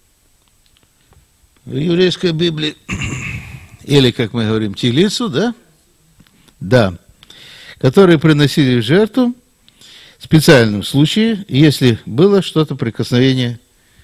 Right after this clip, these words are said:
к нечистому, да? Нечистоте. Три козленка представляли двух козлов, приносимых в жертву Гошему на Йом-Кипур.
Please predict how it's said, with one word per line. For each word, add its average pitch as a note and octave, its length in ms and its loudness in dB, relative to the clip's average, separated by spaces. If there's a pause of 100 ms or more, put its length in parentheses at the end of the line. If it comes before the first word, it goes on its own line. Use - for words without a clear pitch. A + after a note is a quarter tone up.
(320)
к D#3 260 -6
нечистому, G2+ 800 -10
да? F#3+ 200 -4 (1040)
Нечистоте. A2 800 -6 (1040)
Три C4 200 6
козленка D3+ 760 2 (960)
представляли C#3 840 2
двух D3 380 0
козлов, C3 420 2
приносимых A#2 600 -2
в G2 60 -6
жертву G#2 380 2
Гошему G2 520 -2
на G#2+ 200 -2
Йом-Кипур. A2+ 800 -2